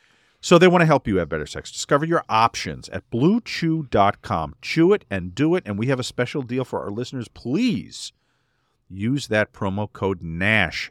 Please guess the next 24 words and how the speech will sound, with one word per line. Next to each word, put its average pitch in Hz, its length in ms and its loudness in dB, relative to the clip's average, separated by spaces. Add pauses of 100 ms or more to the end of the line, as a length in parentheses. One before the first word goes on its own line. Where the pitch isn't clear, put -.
and 90 180 -12
get 143 320 -2
your 170 80 -6
free 110 460 -6
shipment. - 480 -6
Just - 180 -6
pay 151 140 -2
five 120 240 -4
dollars 98 300 -4
for - 120 -8
shipping. 76 380 -10 (300)
That's 113 160 0
blue 123 340 2
chew 214 220 -2
dot 151 260 2
com, 98 260 0
promo 139 380 -4
code 135 240 -2
nash. 92 340 -2
Receive 104 300 -6
your 113 60 -4
first - 260 -2
month 82 260 -6
free. 196 680 0